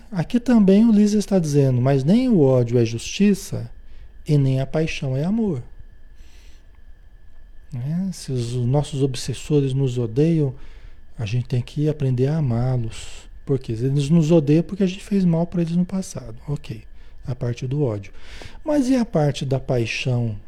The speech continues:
e do amor aqui? A paixão não é amor, é o que o Lisa está dizendo. A gente se apaixona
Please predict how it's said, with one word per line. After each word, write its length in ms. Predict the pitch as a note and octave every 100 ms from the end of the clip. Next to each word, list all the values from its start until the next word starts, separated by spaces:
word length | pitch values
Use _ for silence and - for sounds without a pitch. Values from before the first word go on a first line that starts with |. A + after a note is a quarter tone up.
| -
e 80 |
do 140 | B2 B2+
amor 440 | A#2+ A#2 A2+ A2+
aqui? 420 | A2+ - C3 A2+ - - - - - - - - - - - - - - - - - - - -
A 100 | -
paixão 800 | - C#3+ B2+ - - E3 A#3 A#3+ E3
não 260 | C3 A#2+
é 120 | A2+ C3+
amor, 520 | G3 D#3+ C3+ C3 C3 B2 -
é 60 | B2
o 60 |
que 120 | -
o 40 | C3
Lisa 240 | A#2 A#2
está 180 | A#2+ C3
dizendo. 480 | C3+ C#3+ C#3+ C3 B2 - - - - - - -
A 140 | D3+ C#3
gente 280 | C#3+ G3 -
se 120 | D#3
apaixona 1500 | D3 D#3+ C3+ - - D3 D#3+ D#3+ D#3 C#3 C3 C3 B2+ B2